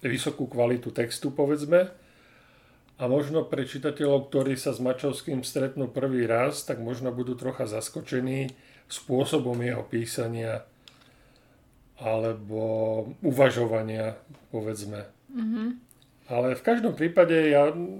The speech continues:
Speaker 1: akože z toho, čo som s-, čo som doteraz prečítal, som sa aj, aj pomerne dosť zabavil,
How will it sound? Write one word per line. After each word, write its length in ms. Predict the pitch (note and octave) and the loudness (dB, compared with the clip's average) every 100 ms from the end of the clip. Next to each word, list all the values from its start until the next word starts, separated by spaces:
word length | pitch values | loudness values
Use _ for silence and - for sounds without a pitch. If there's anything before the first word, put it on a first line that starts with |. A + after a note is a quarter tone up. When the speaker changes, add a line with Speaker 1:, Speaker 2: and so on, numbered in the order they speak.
| G#3 F3 | -4 -2
Speaker 1:
akože 400 | E3+ F3 D#3+ C3 | 2 0 0 -4
z 140 | - | -4
toho, 240 | - A#3 - | 2 2 2
čo 80 | E3+ | 0
som 160 | G3 | 2
s-, 600 | D3+ - - - D#3+ A#2+ | 0 -4 -10 -12 -14 -14
čo 160 | - D3+ | -6 -2
som 160 | F3+ C#3 | 0 0
doteraz 400 | D3 E3+ C3+ - | 0 2 0 -2
prečítal, 640 | C3 C#3 D3+ D3+ D3+ D3 - - - | -4 -4 -4 0 0 -2 -8 -20 -12
som 260 | - F3 E3+ | -2 0 4
sa 160 | F#3 | 4
aj, 100 | C#3 B2+ - | 4 2 -2
aj 120 | B2+ B2+ - - | -2 -2 -4 0
pomerne 400 | C#3+ D3+ C#3+ C#3 | 2 4 2 -2
dosť 400 | B2+ B2 C#3 A2 | 0 -2 -2 -2
zabavil, 640 | A2+ C3+ C3+ D3+ F3 | 2 2 4 4 2